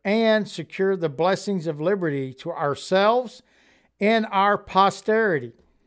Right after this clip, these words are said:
do ordain and establish this Constitution of the United States of America." However, no matter how hard they try to water this down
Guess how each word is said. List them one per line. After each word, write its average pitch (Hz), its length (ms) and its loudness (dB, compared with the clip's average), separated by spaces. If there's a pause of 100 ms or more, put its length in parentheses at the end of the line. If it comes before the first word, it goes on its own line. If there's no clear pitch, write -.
(400)
do 240 280 2
ordain 185 760 0
and 180 160 -4
establish 185 800 -2
this 175 280 -4
Constitution 185 1120 -4 (580)
of 196 200 0
the 220 60 -2
United 180 380 2
States 143 460 -6
of 160 80 -4
America." 208 540 -2 (1300)
However, 220 500 2
no 208 200 4
matter 226 360 0
how 233 260 0
hard 170 520 2
they 175 160 0
try 175 460 -4
to 147 200 -12
water 190 420 0
this 214 240 4
down 175 560 0